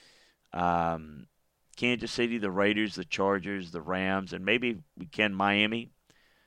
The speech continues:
Minnesota, New England, and the Saints. And then we'll get back on Wednesday on track with the remaining, uh, the remaining. We'll do, um, three or four each team.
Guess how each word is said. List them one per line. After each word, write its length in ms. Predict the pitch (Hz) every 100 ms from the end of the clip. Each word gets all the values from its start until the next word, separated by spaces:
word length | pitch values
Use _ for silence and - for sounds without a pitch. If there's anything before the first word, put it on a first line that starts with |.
| _ _
Minnesota, 680 | 92 101 101 - 98 95 95
New 180 | 87 92
England, 320 | 95 95 90
and 160 | 87 82
the 60 |
Saints. 520 | - 98 92 80 - 82
And 120 | 85
then 180 | 90 90
we'll 240 | 90 82
get 140 | 101 -
back 260 | 98 87
on 220 | 87 82
Wednesday 560 | 87 92 90 - 85 87
on 160 | 85 82
track 380 | - 87 80 -
with 260 | 85 82 - _ - _ _ _
the 100 | 95
remaining, 640 | 95 87 92 92 87 87 87
uh, 240 | 85 85 - _ _
the 80 | -
remaining. 380 | 92 92 90 107
We'll 100 | 107
do, 300 | 101 95 65 - -
um, 460 | 90 85 82 80 _ _ _ -
three 200 | - 92
or 60 | -
four 260 | 90 90
each 220 | 85 80
team. 320 | - 85 82